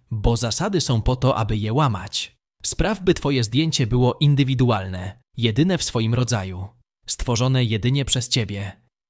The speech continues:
takie, którego nikt inny by nie zrobił, bo nie jest tobą. Dzięki temu będziesz tworzyć osobistą przestrzeń, w której się odnajdziesz i poznasz swoje emocje i odczucia, które towarzyszą w różnych sytuacjach twojego życia.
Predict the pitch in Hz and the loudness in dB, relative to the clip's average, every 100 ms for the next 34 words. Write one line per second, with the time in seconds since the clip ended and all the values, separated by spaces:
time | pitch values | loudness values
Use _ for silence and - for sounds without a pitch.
0 | - 151 175 - 143 127 113 101 165 - | -6 -4 -4 -2 -2 -2 -2 0 -2 -2
1 | - 135 139 131 135 131 120 98 98 98 | -2 0 2 0 0 0 -2 -4 -6 -10
2 | - _ _ - 120 127 147 185 101 95 | -14 _ _ -10 0 2 4 2 -2 -6
3 | - - 120 90 90 101 - _ _ _ | -6 -4 -4 -4 -8 -12 -14 _ _ _
4 | _ _ - 123 135 117 113 135 139 117 | _ _ -4 0 2 0 -2 0 0 0
5 | 127 131 117 - 127 127 117 113 104 135 | 0 0 -2 -2 -2 -2 -2 -4 -4 -4
6 | - 101 95 123 - - 139 139 - - | -4 -4 -4 -2 -2 -2 -2 -2 -6 -16
7 | - - 214 220 208 214 135 113 120 110 | -12 -6 0 0 0 0 0 0 0 0
8 | 127 - - _ _ 165 - 233 214 196 | -2 -2 -8 _ _ -2 0 0 0 0
9 | - - 120 110 - 98 127 - 135 131 | -2 -2 -2 -2 -4 -4 -2 -2 -2 -4
10 | 131 117 98 - 139 120 101 98 - _ | -4 -4 -4 -4 -4 -2 -4 -6 -10 _
11 | _ _ - 151 135 131 117 120 170 165 | _ _ -2 0 2 0 0 0 0 0
12 | 127 - 147 151 135 - 120 107 107 - | 0 2 0 2 0 -2 -4 -4 -4 -4
13 | 110 - - 98 98 117 120 98 107 104 | -4 -6 -6 -6 -2 -2 0 -2 -6 -10